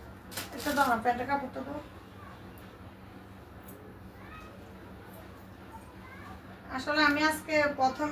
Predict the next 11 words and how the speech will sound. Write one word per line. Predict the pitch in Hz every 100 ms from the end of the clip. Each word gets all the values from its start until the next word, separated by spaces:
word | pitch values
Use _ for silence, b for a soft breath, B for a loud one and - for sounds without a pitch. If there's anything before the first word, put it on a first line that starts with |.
| 294
এভাবে | 277 277 294 294 269
তোমাদের | 262 269 294
সামনে | 302 285 277 285 294
লাইভ | 262 247 -
করতেছি। | 262 - 269 302 381
আহ, | - - - - - - - 247 240 240 240 233 240 285 - - - - - - - - - - - 269
বেশিরভাগই | 294 320 339 339 339 349 320 311
মনে | 294 294
হয় | 311 311 294
ওই, | 285 262 262 - - - - - - - - -
ওইভাবে | 269 302 320